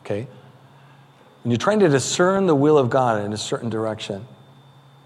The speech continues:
one of the things that he says is, "Put your heart in such a state that it's content with," I'm, I'm paraphrasing, "with whatever the outcome is." Is it yes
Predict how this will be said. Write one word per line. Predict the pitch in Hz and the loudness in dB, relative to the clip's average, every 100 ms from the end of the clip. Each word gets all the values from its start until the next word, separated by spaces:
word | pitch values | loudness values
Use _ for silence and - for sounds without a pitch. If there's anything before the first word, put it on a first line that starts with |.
| _ _ - | _ _ -4
one | 160 | -2
of | |
the | 151 | 2
things | 170 151 | 2 4
that | 135 | 2
he | |
says | 123 160 | 4 0
is, | 131 | 0
"Put | 131 214 | -2 -4
your | - | -2
heart | 175 175 | 2 2
in | 151 | 2
such | 123 - 160 - | -4 -2 -2 -2
a | - | -4
state | 120 - - 143 104 101 - - - _ _ _ _ _ _ - | -4 -6 -4 -2 -2 -6 -14 -20 -20 _ _ _ _ _ _ -6
that | 131 | -4
it's | 123 | -4
content | - 127 131 151 | -2 -2 -2 -2
with," | 143 113 - - | -2 -4 -6 -8
I'm, | 123 | -6
I'm | 127 123 120 | -4 -6 -6
paraphrasing, | - 131 110 - 101 113 107 - - - _ _ - | -4 0 0 -2 -6 -6 -10 -14 -20 -20 _ _ -2
"with | 131 123 | 0 2
whatever | 127 139 | 2 2
the | 127 123 | 2 0
outcome | 117 - 110 | 0 -4 -6
is." | 104 82 - - - - _ _ _ _ _ _ _ _ _ _ - | -6 -10 -16 -20 -20 -20 _ _ _ _ _ _ _ _ _ _ -8
Is | 104 | -2
it | 113 | -2
yes | 107 139 202 - | 2 2 2 -4